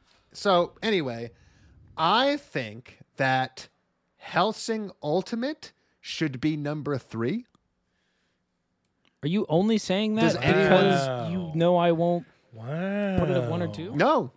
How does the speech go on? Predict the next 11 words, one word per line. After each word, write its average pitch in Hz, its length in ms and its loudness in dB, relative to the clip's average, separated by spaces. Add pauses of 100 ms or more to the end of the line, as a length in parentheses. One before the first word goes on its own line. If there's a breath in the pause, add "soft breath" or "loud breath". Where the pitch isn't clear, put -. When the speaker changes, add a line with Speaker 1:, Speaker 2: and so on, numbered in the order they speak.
Speaker 1:
no. 180 300 0
I 165 220 2
am 302 120 -4
saying 190 380 0
it 175 180 -6
because 151 460 -2 (120)
I 151 280 -2
think 139 500 -8
that 123 320 -4 (1700)
Paranoia 220 1000 2
Agent, 117 680 -8